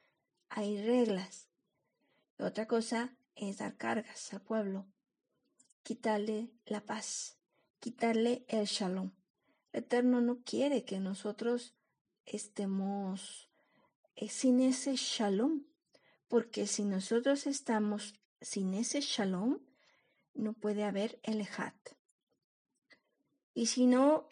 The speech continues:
e-, existe en nuestra comunidad, en nuestra keilah,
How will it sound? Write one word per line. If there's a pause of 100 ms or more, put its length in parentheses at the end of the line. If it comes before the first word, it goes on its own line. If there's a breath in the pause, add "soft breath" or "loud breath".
e-, (220)
existe
en
nuestra
comunidad, (100)
en
nuestra
keilah,